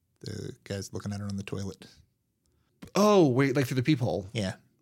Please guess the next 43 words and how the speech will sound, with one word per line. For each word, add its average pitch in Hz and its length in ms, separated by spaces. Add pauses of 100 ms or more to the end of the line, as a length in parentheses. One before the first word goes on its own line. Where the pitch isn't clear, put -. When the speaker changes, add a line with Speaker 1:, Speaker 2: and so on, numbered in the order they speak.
(260)
Speaker 2:
Yeah, 151 200
'cause 135 260
he's 175 120
Speaker 1:
'Cause 170 120
Speaker 2:
gonna, 160 100
Speaker 1:
he, 370 60
Speaker 2:
like - 80
Speaker 1:
he 440 220
looks 466 220
at 440 60
his, 339 260 (140)
looks 370 180
at 381 60
her 330 40
on 254 60
the 170 60
toilet, 156 420
too. 147 280
That's 220 180
another, 208 260
like, 156 200
he's 180 420 (840)
a 165 80
normal 170 300
man, 139 460
right? 147 360 (200)
Speaker 2:
With 147 140
normal 170 220
needs. 156 380 (140)
Speaker 1:
Yeah. 107 220 (560)
Speaker 2:
Yeah, 170 100
'cause, 135 240 (220)
like, 131 260
she's 156 480
in 165 240
there, 147 120
and 127 60
he's 123 120
like, 127 100
"I'm 143 60
gonna 170 100
go 127 160
in, 143 80